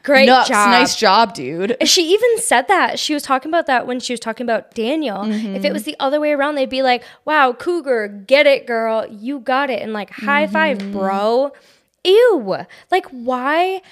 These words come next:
Speaker 1: And we see this in real life literally all the time. And so it actually made me, like, genuinely, like, primally angry.
Speaker 2: Mm-hmm.
Speaker 1: I hated it.
Speaker 2: Yeah. Yeah, that part made me really sad. I think that Lena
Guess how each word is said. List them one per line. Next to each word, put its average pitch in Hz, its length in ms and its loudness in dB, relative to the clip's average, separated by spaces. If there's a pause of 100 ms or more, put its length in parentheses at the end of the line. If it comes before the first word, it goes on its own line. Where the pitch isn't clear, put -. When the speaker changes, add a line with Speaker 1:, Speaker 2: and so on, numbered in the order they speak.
(180)
Speaker 1:
And 262 140 -2
we 302 160 0
see 240 240 -8
this 185 440 -10
in 220 180 -6
real 208 160 -6
life 185 280 -6
literally 190 300 -2
all 190 220 -4
the 196 80 -4
time. 185 400 -10 (260)
And 254 220 -4
so 269 140 4
it 262 180 4
actually 220 400 -4
made 226 240 -4
me, 285 100 -6
like, 285 300 -4
genuinely, 226 680 -4
like, 220 260 -4 (260)
primally 202 720 -4
angry. 208 520 -8
Speaker 2:
Mm-hmm. 185 480 -8 (400)
Speaker 1:
I 277 40 -10
hated 392 460 -8
it. 254 460 -6
Speaker 2:
Yeah. 175 640 -4 (380)
Yeah, 196 220 0
that 202 180 0
part 196 160 -4
made 175 100 -10
me 175 100 -8
really 165 280 -8
sad. 180 380 -12 (480)
I 339 380 0 (100)
think 262 260 -4
that 254 240 -4
Lena 208 600 -8